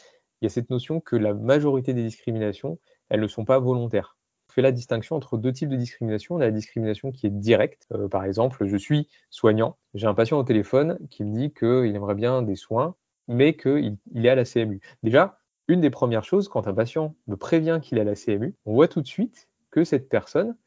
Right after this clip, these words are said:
bah, elle a l'habitude, en fait, de se faire discriminer par son statut socio-économique, puisqu'elle est obligée de prévenir. Moi, à aucun moment, quand j'appelle pour prendre rendez-vous chez un médecin, je dis, « Mais j'ai la carte vitale, hein, rassurez-vous. »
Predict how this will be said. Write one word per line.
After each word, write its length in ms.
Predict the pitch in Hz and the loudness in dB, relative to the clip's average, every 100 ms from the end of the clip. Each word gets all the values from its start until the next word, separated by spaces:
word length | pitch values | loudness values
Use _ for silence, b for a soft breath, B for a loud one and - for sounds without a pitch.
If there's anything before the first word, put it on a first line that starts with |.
| - | -2
bah, 80 | |
elle 60 | 101 | 4
a 40 | 127 | 4
l'habitude, 420 | 170 139 127 190 | 4 0 -4 -2
en 100 | 123 | -2
fait, 120 | 156 | -2
de 120 | 139 | -4
se 80 | 110 | -4
faire 140 | 117 | -4
discriminer 500 | 113 117 - 107 120 | -6 -8 -6 -4 -2
par 160 | 175 127 | -2 -2
son 120 | - | -4
statut 300 | 123 123 - | -6 -4 -6
socio-économique, 880 | 151 131 - 123 127 135 151 - _ _ _ _ _ _ | -10 -8 -6 -4 -4 -4 -6 -10 _ _ _ _ _ _
puisqu'elle 240 | 120 135 | -4 0
est 20 | |
obligée 200 | 139 123 | 2 0
de 60 | 127 | -4
prévenir. 440 | - 143 143 123 90 b b _ | -2 -2 0 -4 -6 b b _
Moi, 120 | 127 | 2
à 40 | 143 | 2
aucun 200 | 113 113 | 2 -2
moment, 360 | 107 120 180 - _ _ - | -2 -2 -2 -6 _ _ -8
quand 160 | 117 | -2
j'appelle 280 | 107 101 151 | 0 0 -2
pour 100 | 127 | -2
prendre 220 | - 117 | -8 -6
rendez-vous 320 | 104 101 117 | -4 -4 -4
chez 120 | 147 113 | -4 -4
un 80 | |
médecin, 320 | 98 92 - 160 | -4 -6 -6 -6
je 60 | |
dis, « 120 | 131 | -4
Mais 80 | 127 | -2
j'ai 80 | 117 | 0
la 100 | 110 | 2
carte 160 | 135 139 | 0 -2
vitale, 280 | 151 147 | 0 0
hein, 140 | 107 123 _ | 0 -6 _
rassurez-vous. » 560 | 113 110 131 131 120 | -6 -2 0 0 -2